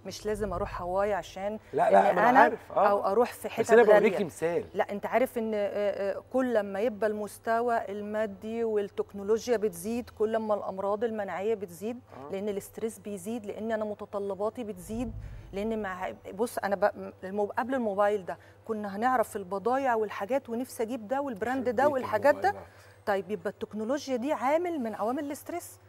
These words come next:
Speaker 1: مع إن المفروض تريح الإنسان، لكن إحنا عشان ما عندناش ثقافة الاستغناء، أنا بشوف الحاجة نفسي أجيبها، هعمل إيه عشان أجيبها؟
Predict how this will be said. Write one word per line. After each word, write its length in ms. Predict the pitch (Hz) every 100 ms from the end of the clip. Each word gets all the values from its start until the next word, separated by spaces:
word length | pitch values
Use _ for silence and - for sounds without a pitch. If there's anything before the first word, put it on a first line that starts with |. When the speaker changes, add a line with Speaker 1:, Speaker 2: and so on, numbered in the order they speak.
| -
Speaker 1:
مع 140 | 175 165
إن 140 | 233
المفروض 400 | 240 208 - 277 -
تريح 400 | 240 254 247 -
الإنسان، 560 | - 185 - 233 233 160 - - - -
لكن 240 | 190 202 190 285
إحنا 200 | 294 277
عشان 220 | - 240
ما 60 |
عندناش 260 | 226 208 240
ثقافة 460 | - 202 - 226 240
الاستغناء، 560 | 202 - 202 196 196 - -
أنا 120 | 214
بشوف 300 | 190 - 269
الحاجة 300 | 240 285 262
نفسي 300 | 240 240 214
أجيبها، 320 | 196 208 175 - - -
هعمل 300 | 233 247 233
إيه 80 | 220
عشان 240 | 233 - 214
أجيبها؟ 360 | 220 208 196